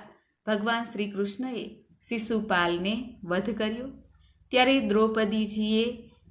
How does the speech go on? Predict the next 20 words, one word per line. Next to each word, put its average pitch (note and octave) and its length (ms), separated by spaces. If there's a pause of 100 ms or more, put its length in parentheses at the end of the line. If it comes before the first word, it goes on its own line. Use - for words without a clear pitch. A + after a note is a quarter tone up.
(120)
ભગવાન A3 420
શ્રી G#3+ 240
કૃષ્ણને G#3 680
જે G#3 160
સુદર્શન G3+ 640
ચક્રથી G3 920
આંગળીમાંથી F#3 960
જે G3 240
લોહી F#3+ 320
નીકળ્યું, F3 680 (520)
તે C4+ 220
લોહીને A3+ 720
ટપકતા G3+ 500
રોકવા F#3 400
માટે F3 380 (600)
પોતાની B3+ 540
સાડીનો A3+ 680 (340)
છેડલામાંથી G3+ 1200
એક A3 420
ચીર B3 360